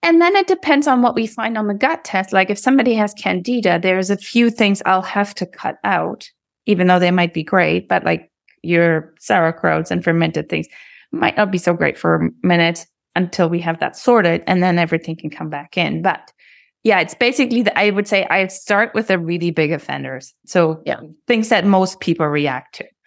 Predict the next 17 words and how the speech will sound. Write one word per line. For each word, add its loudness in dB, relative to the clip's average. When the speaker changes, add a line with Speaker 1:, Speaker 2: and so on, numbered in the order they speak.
Speaker 1:
So 0
gluten, 0
dairy, 2
sugar, 0
alcohol 0
for -6
sure, -4
and 2
anything 2
that 0
you 2
know 2
that -4
you -2
get -6
some -4
weird, 2